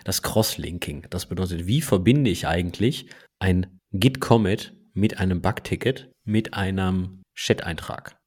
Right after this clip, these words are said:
Weil nur durch die Verbindung kriegst du halt auch den wirklichen Mehrwert, wie diese verschiedenen Data Sources zusammenhängen. Natürlich kann man jetzt sagen, „Ja, aber jeder meiner Git-Commits hat ja immer eine Ticket-I D.“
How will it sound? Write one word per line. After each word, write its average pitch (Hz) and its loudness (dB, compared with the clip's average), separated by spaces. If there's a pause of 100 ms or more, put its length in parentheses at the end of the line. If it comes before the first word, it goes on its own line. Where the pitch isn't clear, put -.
Weil 98 0
nur 110 4
durch 135 4
die 127 2
Verbindung 92 2 (180)
kriegst - -2
du 87 -2
halt 87 -2
auch 85 -4 (180)
den 87 -2
wirklichen 92 2
Mehrwert, 90 0
wie 92 -6
diese 95 -4
verschiedenen 85 -4
Data 85 -4
Sources - -6
zusammenhängen. 85 -4 (320)
Natürlich 156 4
kann 139 0
man 117 2
jetzt 92 -2
sagen, 80 -4
„Ja, 98 -2
aber 95 -6
jeder 113 2
meiner 101 2
Git-Commits - -2
hat - 0
ja 101 6
immer 98 2
eine 85 2
Ticket-I 90 2
D.“ 80 -8